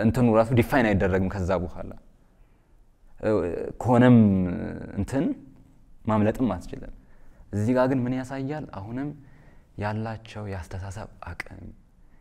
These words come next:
ሜንታል ስትሬንግዛችን ነው የምታየው። ሜንታል ስትሬንግ ሲኖርህ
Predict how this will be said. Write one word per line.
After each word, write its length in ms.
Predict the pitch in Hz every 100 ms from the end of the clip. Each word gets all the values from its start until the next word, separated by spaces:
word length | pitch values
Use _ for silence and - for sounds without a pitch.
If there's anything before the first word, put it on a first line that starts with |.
| _
ሜንታል 360 | 98 101 95 98
ስትሬንግዛችን 680 | 87 95 90 87 85 - 87
ነው 100 | 85
የምታየው። 440 | 85 - - - - - _ _ - _ _ _ _ - _ _ _ - - - - -
ሜንታል 280 | 107 110 120
ስትሬንግ 340 | 113 117 120 113
ሲኖርህ 460 | 113 117 127 160